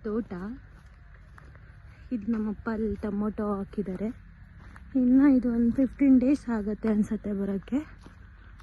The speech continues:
ಇಲ್ಲಿಂದ ಅಲ್ಲಿ ತುಂಬ ಅಷ್ಟು ದೂರ ಇದೆ, ಅಲ್ಲಿ ತನಕನೂ ಟೊಮೊಟೊ ಹಾಕಿದ್ದಾರೆ. ಇದು ನಮ್ಮ ದೊಡ್ಡಪ್ಪ ಅವ್ರದ್ದು.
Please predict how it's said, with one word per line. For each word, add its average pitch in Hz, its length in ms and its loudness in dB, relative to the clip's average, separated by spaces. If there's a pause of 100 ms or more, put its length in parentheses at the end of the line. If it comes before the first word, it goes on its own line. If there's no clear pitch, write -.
ಇಲ್ಲಿಂದ 254 420 6
ಅಲ್ಲಿ 226 240 -4
ತುಂಬ 233 340 -4 (140)
ಅಷ್ಟು - 260 -14
ದೂರ 233 160 -6
ಇದೆ, 214 260 -6 (460)
ಅಲ್ಲಿ 226 200 -2
ತನಕನೂ 233 460 0
ಟೊಮೊಟೊ 226 460 0
ಹಾಕಿದ್ದಾರೆ. 190 500 -8 (2500)
ಇದು 226 180 -6
ನಮ್ಮ 220 300 -4
ದೊಡ್ಡಪ್ಪ 202 360 -10
ಅವ್ರದ್ದು. 196 420 -10